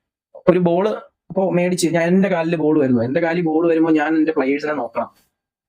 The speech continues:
ഞാൻ എന്റെ പ്ലേയേഴ്സിനെ നോക്കണം. അപ്പോ എനിക്ക് പാസ് വെക്കാനായിട്ട് ഒരു രണ്ട് ഓപ്ഷൻ എനിക്ക് എന്റെ പ്ലേയേഴ്സ്, എന്റെ കൂടെ കളിക്കുന്ന പ്ലേയേഴ്സ് തരണം.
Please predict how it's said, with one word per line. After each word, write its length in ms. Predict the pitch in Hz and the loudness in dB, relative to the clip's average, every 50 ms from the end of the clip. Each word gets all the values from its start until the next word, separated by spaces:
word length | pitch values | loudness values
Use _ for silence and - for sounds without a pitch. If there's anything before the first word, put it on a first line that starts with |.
| _ - | _ -2
ഞാൻ 100 | 127 143 | -2 -2
എന്റെ 140 | 151 - - | -2 -4 -2
പ്ലേയേഴ്സിനെ 360 | 143 139 143 156 160 170 165 | -2 -2 -2 -2 -2 -2 0
നോക്കണം. 400 | 160 139 135 135 143 131 123 127 | 0 0 -2 -2 -4 -4 -2 -2
അപ്പോ 280 | 123 139 143 - - _ _ _ - | -2 -2 -4 -4 -10 _ _ _ 0
എനിക്ക് 300 | 117 127 139 143 185 180 | 0 0 2 0 -2 0
പാസ് 240 | 156 143 - - 170 | 0 -2 -2 -2 -4
വെക്കാനായിട്ട് 360 | 160 - 160 156 160 156 151 | -2 -2 -2 -2 -2 0 0
ഒരു 80 | 151 147 | 0 0
രണ്ട് 220 | 139 135 156 156 | 0 0 0 0
ഓപ്ഷൻ 360 | 135 131 139 - - 160 - - - _ _ _ _ _ _ 120 | -2 -2 -4 -4 -6 -6 -6 -8 -14 _ _ _ _ _ _ 0
എനിക്ക് 220 | 135 139 - 151 | 0 2 0 -2
എന്റെ 240 | - 139 139 143 156 | -2 -2 -2 0 0
പ്ലേയേഴ്സ്, 400 | 143 135 135 139 147 143 139 131 | 0 0 0 0 -2 -2 -4 -2
എന്റെ 200 | 127 131 139 143 | 0 0 0 0
കൂടെ 200 | 139 135 143 151 | 0 -2 -2 -2
കളിക്കുന്ന 300 | - 139 135 147 151 139 | -2 -2 -2 -2 -2 0
പ്ലേയേഴ്സ് 320 | 131 127 135 143 151 160 | 0 -2 -2 -2 -2 -4
തരണം. 440 | 151 - 117 110 110 127 147 143 135 | -2 -2 -2 -2 -2 -2 -2 -4 -6